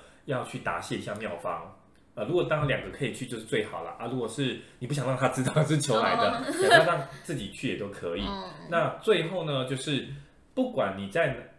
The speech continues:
Speaker 1: 因为有，有人就是比较勤奋，是每天会去庙里拜拜的，或者他家就在庙里附近，或者是回家上班，
Speaker 2: 嗯。
Speaker 1: 都会经过的话，你每天去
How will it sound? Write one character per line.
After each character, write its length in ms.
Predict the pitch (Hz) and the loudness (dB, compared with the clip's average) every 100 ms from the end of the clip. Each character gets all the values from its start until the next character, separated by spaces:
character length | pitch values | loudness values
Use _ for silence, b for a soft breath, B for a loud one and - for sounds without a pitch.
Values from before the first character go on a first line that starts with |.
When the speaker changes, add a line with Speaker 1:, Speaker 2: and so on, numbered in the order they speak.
| - | -4
Speaker 1:
因 120 | 170 | 0
为 80 | 202 | 2
有， 160 | 160 135 | 2 2
有 180 | 127 | 2
人 240 | 104 101 110 | 2 0 -2
就 100 | 143 | -4
是 100 | 143 | -4
比 100 | 117 | -2
较 80 | 123 | -2
勤 240 | - 101 | -2 -6
奋， 160 | 117 110 | -6 -4
是 80 | |
每 100 | 113 | -6
天 100 | 92 | -6
会 80 | 110 110 | -6 -8
去 80 | |
庙 160 | 113 107 | -6 -6
里 80 | 90 | -6
拜 140 | 101 90 | -6 -4
拜 160 | 90 | -4
的， 140 | 87 175 | -6 -4
或 100 | 135 | -4
者 80 | |
他 140 | 120 135 | -2 -2
家 200 | 135 117 | 0 0
就 100 | 117 | -2
在 120 | 123 120 | -6 -4
庙 160 | 123 | -6
里 80 | 92 | -8
附 200 | - 123 | -8 -8
近， 260 | 95 120 98 | -6 -10 -8
或 80 | 135 | -6
者 100 | 110 | -4
是 140 | 123 - | -4 -4
回 140 | 104 | -4
家 180 | 101 123 | -2 -4
上 240 | 123 120 110 | -4 -6 -4
班， 200 | 113 117 | -6 -6
Speaker 2:
嗯。 60 | B B B | B B B
Speaker 1:
都 120 | - 147 | 0 2
会 80 | |
经 180 | 139 135 | 2 -2
过 140 | 139 107 | -2 -2
的 80 | |
话， 360 | 101 117 90 B B B - | -2 -4 -6 B B B -6
你 80 | 180 | -2
每 160 | 135 | -2
天 240 | 104 139 139 | 0 -2 -2
去 480 | - 135 95 - | -2 -4 -4 -10